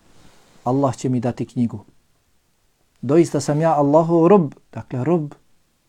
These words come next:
ništa više, jer je samo jedan rab,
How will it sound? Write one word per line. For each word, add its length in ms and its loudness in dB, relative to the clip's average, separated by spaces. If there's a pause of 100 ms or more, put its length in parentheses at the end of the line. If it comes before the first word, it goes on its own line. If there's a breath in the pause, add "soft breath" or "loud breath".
(120)
ništa 300 -6
više, 400 -4 (760)
jer 120 -2
je 80 0
samo 280 -2
jedan 320 2
rab, 340 2